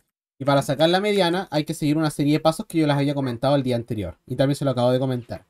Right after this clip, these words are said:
Mediana. Si yo pido la mediana, necesito la frecuencia acumulada. La frecuencia acumulada es ir sumando las frecuencias. Parto con el cinco,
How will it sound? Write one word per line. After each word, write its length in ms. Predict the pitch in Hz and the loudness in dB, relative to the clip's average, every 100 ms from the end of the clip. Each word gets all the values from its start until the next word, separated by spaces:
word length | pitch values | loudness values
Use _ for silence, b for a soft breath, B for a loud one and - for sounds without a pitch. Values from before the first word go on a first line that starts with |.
| _ _ _ _ - | _ _ _ _ 0
Mediana. 540 | 196 226 175 101 101 | 2 6 4 4 -6
Si 140 | - | 0
yo 100 | 180 | 0
pido 220 | 208 254 247 | 4 4 6
la 100 | 254 | 4
mediana, 380 | 277 220 220 | 4 4 4
necesito 440 | 220 196 180 202 240 | -4 -10 -10 -4 0
la 100 | 233 | 2
frecuencia 460 | 214 190 196 190 196 | 0 0 0 0 -4
acumulada. 500 | 185 180 131 101 101 | -2 0 0 0 -4
La 140 | 123 | -4
frecuencia 420 | 143 143 170 185 | -4 -2 -2 0
acumulada 360 | 180 175 160 180 | -2 0 2 2
es 40 | |
ir 120 | 170 160 | 0 -2
sumando 320 | 147 170 185 | -2 0 0
las 120 | 185 | 0
frecuencias. 420 | 202 160 104 107 | 0 -2 -4 -8
Parto 260 | - 156 165 | -2 0 0
con 100 | 165 | 0
el 100 | 175 | -2
cinco, 460 | - 170 165 208 | 0 -2 0 -4